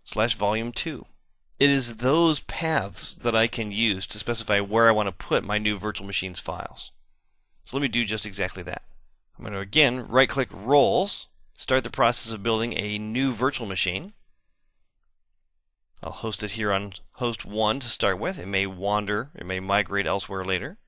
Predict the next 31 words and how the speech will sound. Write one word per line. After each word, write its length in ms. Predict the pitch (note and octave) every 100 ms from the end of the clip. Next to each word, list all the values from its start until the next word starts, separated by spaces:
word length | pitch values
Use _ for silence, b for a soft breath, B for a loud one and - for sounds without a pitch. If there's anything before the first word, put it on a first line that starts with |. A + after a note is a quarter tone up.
| _ _ _ _ _ _ _ _ _ -
In 120 | G#2
my 120 | G#2
wizard, 300 | G2+ B2+ G3
I'm 80 | F#3
gonna 80 | G2
say, 160 | -
"Yes, 540 | F#2+ F#2 B2 F#3 - - - _
I've 380 | - F#2 F2 - _ b b b b b b - _ -
intended 420 | - G2+ - C#3+ A2+
to 60 |
create 160 | - A#2
a 40 |
virtual 260 | G2+ C3+ C3+
machine 300 | B2 D3 F3+
whose 260 | A#2+ G2+ -
name 220 | A2 A2+
is 100 | G#2
gonna 200 | G#2+ G#2
be 320 | A#2+ B2+ B2
Failover 460 | - A#2+ G#2+ F#2+ G2
Demo." 400 | C3 D3 D#3 - _ _ _ _ _ _ _ _ _ _ _ _ _ _ _ _ - - - - -
I'm 100 | G2+
gonna 120 | G#2+
store 340 | - - F3
that 140 | D#3 C#3+
virtual 220 | D3 C#3
machine 300 | - C#3+ C#3
in 160 | G#2+
a 120 | A#2 A2
different 520 | G2+ - G3 F#3 C#3+
location, 640 | B2+ - F3+ G3 G#3+ A3+